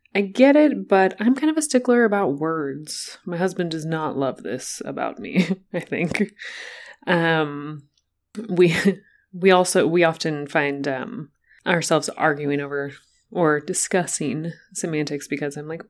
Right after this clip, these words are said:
"But that word actually means." Um, the whole point being, words do actually matter, and they create this kind of cascading physiological response.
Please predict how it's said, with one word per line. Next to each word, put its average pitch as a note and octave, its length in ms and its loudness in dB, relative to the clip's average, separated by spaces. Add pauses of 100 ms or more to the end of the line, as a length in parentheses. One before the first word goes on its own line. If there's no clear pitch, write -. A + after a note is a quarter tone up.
(100)
"But D4 220 -6
that D4+ 260 -6
word B3+ 300 -4
actually G3+ 640 -4
means." E3 920 -12 (480)
Um, F3 680 2 (580)
the B3+ 100 8
whole C#4 140 12
point F3+ 220 6
being, D#3 500 0
words B3 500 4 (120)
do B3 580 6
actually G3+ 600 2
matter, F3+ 680 -2 (720)
and F3+ 640 4 (100)
they F3+ 300 6
create G3+ 800 2 (640)
this F#3 180 2
kind G#3 200 2
of F#3 100 -2
cascading F#3+ 1000 0 (460)
physiological F#3 720 4
response. A#3 920 2